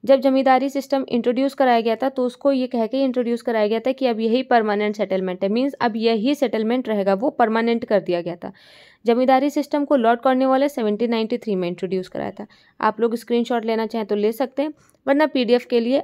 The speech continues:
आप लोग मुझे मेरे Instagram चैनल एमर्स, otherwise, अ, डिस्क्रिप्शन में दी हुई लिंक के जरिए आप मुझे मेरे Telegram चैनल पे भी फॉलो कर सकते हैं, जहाँ आपको पीडीएफ़ मिल जाएगा।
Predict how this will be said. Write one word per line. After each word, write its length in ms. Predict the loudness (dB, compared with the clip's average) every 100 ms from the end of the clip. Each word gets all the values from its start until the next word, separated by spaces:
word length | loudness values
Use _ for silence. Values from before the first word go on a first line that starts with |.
| -2
आप 160 | -4
लोग 140 | -2 -2
मुझे 220 | -2 -2
मेरे 300 | 0 0 0
Instagram 440 | -2 -2 0 -2
चैनल 320 | -2 0 -2 -2
एमर्स, 440 | 0 0 0 -4 -12 _ -20 _
otherwise, 580 | 0 2 4 4 2 -2
अ, 280 | -4 0 0
डिस्क्रिप्शन 500 | 0 -2 -6 -4 -2
में 140 | -2
दी 120 | -2 0
हुई 140 | 0
लिंक 240 | 2 0 0
के 100 | -2
जरिए 260 | -2 0
आप 160 | -2 -2
मुझे 200 | -4 -4
मेरे 140 | -4 -2
Telegram 440 | 0 0 0 -2
चैनल 240 | -2 -2
पे 220 | -2 -2 0
भी 120 | -2
फॉलो 280 | 0 2 2
कर 140 | 0
सकते 280 | -4 -4 -4
हैं, 60 | -4
जहाँ 160 | -4
आपको 200 | -4 -6
पीडीएफ़ 420 | -4 -2 -2 -4 -2
मिल 160 | -2
जाएगा। 320 | -4 -6 -10